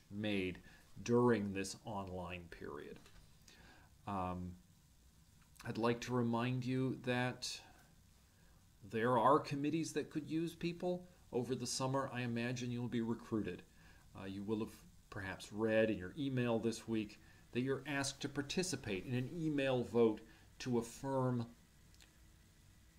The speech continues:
or deny or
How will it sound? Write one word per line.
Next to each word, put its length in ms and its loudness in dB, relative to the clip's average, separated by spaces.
or 360 0
deny 480 0
or 380 0